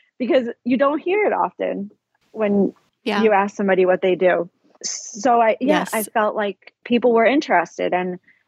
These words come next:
Speaker 1: and it was a good conversation starter, and it, and it felt good to, to talk about it and to share it with people. So
Speaker 2: That is such a great point too, just being a conversation starter and seeing it as that instead of, like, "Oh my gosh, I have this heavy burden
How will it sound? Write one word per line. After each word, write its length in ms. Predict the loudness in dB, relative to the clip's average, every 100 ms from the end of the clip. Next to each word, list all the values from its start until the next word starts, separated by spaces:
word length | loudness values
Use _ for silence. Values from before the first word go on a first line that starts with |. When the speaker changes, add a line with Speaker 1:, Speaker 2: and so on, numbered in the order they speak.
| _ _ _ _ _
Speaker 1:
and 160 | 0 2
it 80 | 2
was 220 | 2 2
a 80 | 0
good 200 | 0 2
conversation 600 | 2 2 2 0 0 -6
starter, 420 | 0 0 2 2
and 160 | 2 0
it, 160 | -4 -2
and 160 | -2 0
it 140 | 0
felt 240 | 0 0
good 240 | 0 -2 -2
to, 380 | -2 -2 -2 -6 _ -6
to 100 | 0
talk 240 | 2 2
about 260 | 0 0 -2
it 120 | -4 -6
and 320 | -6 -4 -6 -10 _ -2
to 100 | 0
share 240 | 2 0
it 60 | 0
with 120 | -4
people. 340 | -6 -4 -4
So 340 | -2 -2 -2 -4 _ _ -6
Speaker 2:
That 260 | -2 0 -2
is 220 | -8 -8
such 320 | -4 -2 -2
a 40 |
great 160 | -2 -2
point 240 | 0 -2
too, 420 | -2 -2 0 0 0
just 280 | -4 -6 -4
being 180 | -2
a 60 | -4
conversation 680 | -6 -8 -6 -6 -4 -4 -4
starter 260 | -2 0 2
and 160 | 2
seeing 260 | 0 2 2
it 120 | 0
as 140 | -2 -2
that 320 | 0 0 -2
instead 400 | -4 -4 -4 -2
of, 160 | -2
like, 340 | -2 -2 -4 -10 -20 -20 -20 _ _
"Oh 60 | -4
my 120 | -2
gosh, 280 | 0 0 0
I 20 |
have 160 | -2 -2
this 160 | -4
heavy 260 | 0 0 2
burden 680 | 0 0 2 0 0 -2